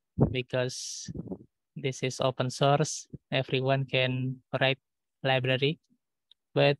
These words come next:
we will use the specific library from Adafruit, by Adafruit.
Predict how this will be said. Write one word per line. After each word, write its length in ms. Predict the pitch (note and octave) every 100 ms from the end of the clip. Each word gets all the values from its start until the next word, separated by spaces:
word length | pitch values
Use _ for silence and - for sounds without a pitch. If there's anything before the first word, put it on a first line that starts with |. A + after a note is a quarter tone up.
| -
we 160 | C#3
will 160 | C3+ C3
use 260 | C3+ C#3+ -
the 140 | C3
specific 640 | - - C#3 - C3+ C#3
library 480 | C#3 C3+ C3+ C3+ D3+
from 640 | D3 D3 C#3+ D3 D3+ D#3 - - _ -
Adafruit, 480 | C#3 C3 C3 C3+ B2+ _ _ _ C3
by 260 | C3 C3 C3
Adafruit. 420 | B2+ B2+ -